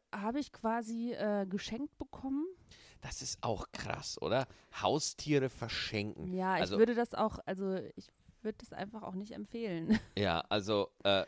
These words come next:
Speaker 2: jetzt muss man ja sagen, dass das in deinem Fall ja goldrichtig war, also b-, weil du ja auch die
Speaker 1: Ich liebe Katzen,
Speaker 2: Ja.
Speaker 1: ja, aber ich, also, äh, ich hätte gerne A, selber entschieden, ob ich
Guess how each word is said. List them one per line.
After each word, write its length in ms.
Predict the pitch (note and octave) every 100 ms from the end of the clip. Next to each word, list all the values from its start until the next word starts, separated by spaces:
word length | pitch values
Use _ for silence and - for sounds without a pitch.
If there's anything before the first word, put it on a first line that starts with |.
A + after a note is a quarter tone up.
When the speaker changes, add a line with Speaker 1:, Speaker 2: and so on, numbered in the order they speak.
| F#2+
Speaker 2:
jetzt 140 | G2
muss 120 | C3+ D3
man 100 | C3
ja 140 | A2
sagen, 340 | F#2+ G#2 A#2+ A#2+
dass 180 | G#2+
das 180 | A2+ - - - _ _ _ _ _ _
in 160 | - G2+
deinem 260 | G2+ B2+
Fall 240 | C3+ C3 A#2
ja 140 | G2
goldrichtig 720 | F#2 G#2 G2+ F#2 G#2+ - - C3+
war, 340 | C3 C#3+ -
also 280 | F#2 F#2 F#2+
b-, 160 | - D#2 _
weil 240 | F2+ F#2+ F#2+
du 300 | A2 G#2 F#2
ja 200 | F#2+ D2
auch 320 | D#2+ - - - - _ - -
die 160 | - -
Speaker 1:
Ich 120 | F3+
liebe 180 | A3 G#3
Katzen, 420 | F#3 - F3 F3+ -
Speaker 2:
Ja. 140 | D#3+
Speaker 1:
ja, 140 | F3 -
aber 200 | F3 F3
ich, 220 | F3 - -
also, 240 | F3+ F3+
äh, 60 | F3 - - - - - G2+ D3
ich 120 | F#3+
hätte 180 | G3 G3+
gerne 320 | F#3 F#3+ -
A, 200 | F3 G3
selber 260 | F#3 G#3
entschieden, 520 | G3+ F#3 - G3+ A3+ A#3
ob 180 | G3+
ich 280 | G#3 F#3+ -